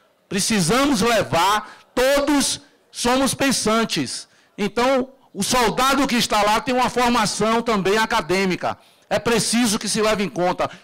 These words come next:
o investigador, o escrivão. Então, nós não podemos ter um discurso,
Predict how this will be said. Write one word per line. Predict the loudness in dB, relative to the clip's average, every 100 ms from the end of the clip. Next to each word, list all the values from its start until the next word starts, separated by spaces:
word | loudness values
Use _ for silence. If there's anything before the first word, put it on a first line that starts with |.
| -4
o |
investigador, | 0 2 0 0 0 0 0 2 2 0 -4
o | 0
escrivão. | 0 0 0 0 0 2 2 -2 -8 _ _ -12
Então, | -2 2
nós | 4 2
não | 2
podemos | 0 0 0 0 -2 -6 -12 -20 _
ter | -2 2
um | 2
discurso, | 0 -2 -2 0 2 2 0